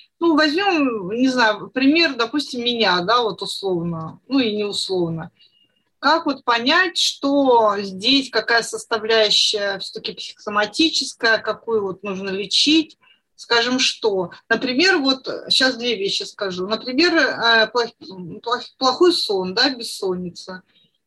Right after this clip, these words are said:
Второе, допустим, э, какое-то напряжение шеи, там есть, значит, спондилоартроз, как-, какая-, какой-то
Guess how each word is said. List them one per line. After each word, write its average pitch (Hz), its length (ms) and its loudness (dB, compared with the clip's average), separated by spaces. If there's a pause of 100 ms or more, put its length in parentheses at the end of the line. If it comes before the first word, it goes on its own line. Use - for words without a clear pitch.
(120)
Второе, 254 520 2
допустим, 214 840 -4
э, 175 800 -6
какое-то 269 520 0
напряжение 240 800 2
шеи, 320 520 4
там 220 280 0
есть, 214 240 -6
значит, 196 360 -8
спондилоартроз, 196 1160 0
как-, 269 300 -2
какая-, 247 420 0
какой-то 233 640 -2